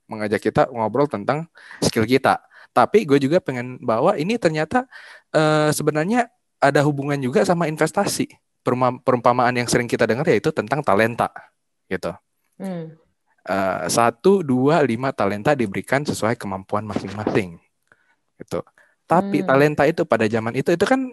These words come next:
Speaker 1: eh, duit ya, gitu ya. Lebih ke,
Speaker 2: Hmm.
Speaker 1: eh, sebuah nilai ya, gitu.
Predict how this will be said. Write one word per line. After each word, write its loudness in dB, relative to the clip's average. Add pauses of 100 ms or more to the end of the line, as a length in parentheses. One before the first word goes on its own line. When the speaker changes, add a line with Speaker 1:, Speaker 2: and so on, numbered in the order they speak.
(140)
Speaker 1:
eh, 0 (640)
duit 4
ya, 2 (560)
gitu 2
ya. 0 (880)
Lebih -2
ke, 0 (220)
Speaker 2:
Hmm. -8 (800)
Speaker 1:
eh, -2
sebuah -2 (360)
nilai 2
ya, 0
gitu. -6